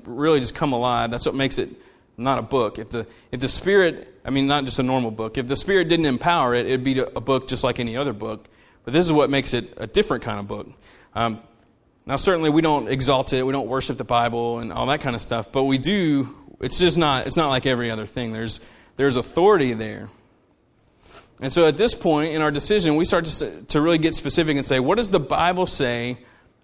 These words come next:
about this issue that I'm praying toward?" So, if, uh, so, all right, so let's back up and look at the whole pyramid again, all right? So let's say you, you've been abiding and, and you've been the, in, in the kingdom, and let's say that the decision that you're trying to make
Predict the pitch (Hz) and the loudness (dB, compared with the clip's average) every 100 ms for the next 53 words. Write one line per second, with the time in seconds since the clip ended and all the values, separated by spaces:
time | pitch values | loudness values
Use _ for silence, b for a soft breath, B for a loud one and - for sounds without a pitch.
0 | - 127 117 143 147 147 139 78 - 131 | -6 -4 0 2 4 2 0 -8 -18 -4
1 | 147 - 165 156 - 135 127 123 117 135 | -2 0 0 2 2 2 2 -2 0 0
2 | 123 113 110 101 107 - - _ _ _ | 0 -4 -6 -8 -12 -18 -20 _ _ _
3 | _ _ _ b b b b _ _ _ | _ _ _ b b b b _ _ _
4 | _ _ _ _ _ - - 180 120 107 | _ _ _ _ _ -6 2 4 2 -2
5 | B B B - 139 - 143 127 87 - | B B B -4 -4 0 0 0 -2 -2
6 | 110 160 - 180 175 190 180 165 165 160 | 0 2 2 0 2 2 2 0 0 0
7 | 147 147 147 147 131 117 113 110 110 117 | 4 4 4 2 2 0 -4 -8 -6 -4
8 | 131 - 156 170 180 190 170 131 131 B | -4 -2 0 2 4 4 2 0 -8 B
9 | - 160 98 - 82 - - 147 139 196 | -6 -4 -6 -14 -20 -20 -6 -4 2 4
10 | 208 151 127 120 120 127 B B B _ | 6 4 2 2 -2 -6 B B B _
11 | 139 143 143 - - 147 147 165 175 165 | -2 0 -2 -6 -4 0 0 2 0 0
12 | 98 - - _ _ _ _ _ - 170 | -4 -12 -20 _ _ _ _ _ -2 0
13 | 175 175 165 131 190 175 123 127 - 135 | 2 0 0 0 0 2 0 -2 -4 0
14 | 190 - 185 165 147 147 131 - 208 190 | 2 4 4 4 2 0 -2 4 4 4
15 | 170 156 - 170 160 139 117 117 - | 2 2 2 2 2 2 0 -6 -12